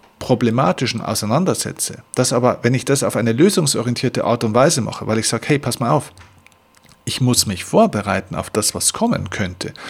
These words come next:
Das heißt ja nicht, den Teufel an die Wand zu malen und vor lauter Angst und Panik sich einen Atombunker jetzt irgendwo gleich <laughs> zu bauen,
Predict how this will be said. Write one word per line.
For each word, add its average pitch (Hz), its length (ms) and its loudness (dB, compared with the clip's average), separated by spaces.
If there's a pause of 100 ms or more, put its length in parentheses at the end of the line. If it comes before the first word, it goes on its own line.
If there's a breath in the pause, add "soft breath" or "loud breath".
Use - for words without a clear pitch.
(120)
Das - 160 0
heißt 113 200 2
ja 101 60 0
nicht, 101 160 -4
den 95 100 -8
Teufel 147 360 4
an 107 100 0
die 107 100 0
Wand 101 220 -2
zu - 140 2
malen 107 200 -2
und 95 160 -8
vor 101 160 -2
lauter 104 400 4
Angst 139 280 2
und 101 120 -4
Panik 120 380 0 (320 loud breath)
sich - 300 2
einen 110 180 0
Atombunker 107 760 2
jetzt 90 180 0
irgendwo 92 260 -6
gleich 95 260 0
<laughs> - 0 -
zu - 180 6
bauen, - 380 2